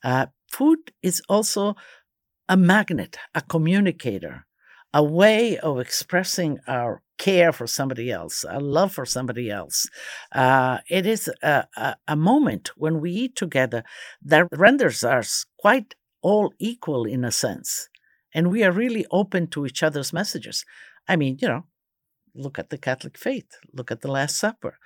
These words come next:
look at it's around the table. It's a place where people can really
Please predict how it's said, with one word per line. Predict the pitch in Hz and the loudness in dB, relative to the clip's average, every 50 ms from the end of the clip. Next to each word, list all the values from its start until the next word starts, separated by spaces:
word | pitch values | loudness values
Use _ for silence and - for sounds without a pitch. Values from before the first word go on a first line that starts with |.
| _ _ _ - | _ _ _ -6
look | 165 165 - | -6 -4 -4
at | 143 95 | -4 -6
it's | 95 - - - | -6 -6 -6 -6
around | 98 90 104 117 147 160 143 | -6 -4 -2 -2 -2 -2 -2
the | 156 147 147 - 147 | -6 -8 -6 -6 -4
table. | 143 143 131 107 92 - - - - - _ | -4 -4 -6 -10 -12 -12 -16 -20 -20 -20 _
It's | - - - - | -16 -10 -8 -8
a | 113 104 - - | -8 -6 -4 -2
place | 143 147 156 165 156 - - - | 0 0 0 0 -2 -6 -8 -8
where | 101 123 113 95 _ - - | -6 -6 -6 -8 _ -10 -10
people | 131 123 - 123 117 | -8 -8 -8 -10 -10
can | - - 101 90 98 92 | -8 -10 -10 -10 -10 -12
really | 95 110 123 123 131 127 123 127 120 | -10 -8 -8 -6 -6 -4 -4 -6 -6